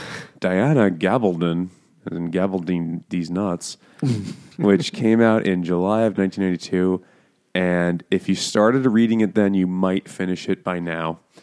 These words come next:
'cause it's two point six million pages long. And we need to start with beers because of that.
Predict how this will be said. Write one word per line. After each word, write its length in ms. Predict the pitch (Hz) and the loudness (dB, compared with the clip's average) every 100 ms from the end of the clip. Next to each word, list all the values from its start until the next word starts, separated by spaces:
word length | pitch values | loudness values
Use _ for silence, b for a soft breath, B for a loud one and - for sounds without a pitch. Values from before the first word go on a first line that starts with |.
| 123 B B _ | -20 B B _
'cause 180 | - 87 | -6 -2
it's 220 | 87 - - - - | -2 -6 -12 -14 -10
two 320 | - 120 131 | 0 4 4
point 400 | - 117 110 - | 4 2 2 0
six 400 | - 98 90 - | -2 -2 -2 -4
million 460 | 92 90 98 107 110 | -2 0 0 0 0
pages 360 | 104 101 110 | -4 -4 -4
long. 360 | 101 85 85 87 _ _ - | -4 -4 -6 -12 _ _ -8
And 220 | 87 85 | -6 -4
we 140 | 82 82 | -4 -4
need 300 | 87 90 87 | -2 -2 -4
to 80 | |
start 300 | 98 - 87 | -8 -6 -4
with 160 | 87 - | -6 -10
beers 260 | - - - | -16 -14 -14
because 340 | - - - | -14 -14 -14
of 60 | 117 | -14
that. 240 | 101 | -14